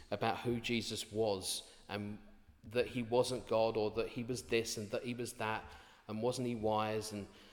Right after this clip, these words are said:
that's all he was, wasn't he had good teaching, and didn't he say nice things, and he helped some lepers, didn't he?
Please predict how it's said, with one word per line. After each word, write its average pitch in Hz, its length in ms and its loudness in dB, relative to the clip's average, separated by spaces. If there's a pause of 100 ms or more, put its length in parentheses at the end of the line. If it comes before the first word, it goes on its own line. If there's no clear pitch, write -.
(180)
that's 131 240 2
all 127 100 2
he 123 120 0
was, 107 360 2
wasn't 123 200 -2
he 127 40 4
had 123 180 0
good 135 180 0
teaching, 113 520 -2
and 117 80 -2
didn't 180 160 2
he 170 60 2
say 135 260 2
nice 117 300 2
things, 110 460 0
and 113 240 -4
he 156 120 -2
helped 151 280 0
some 120 140 -2
lepers, 113 380 -4
didn't 120 260 -4
he? 95 160 -2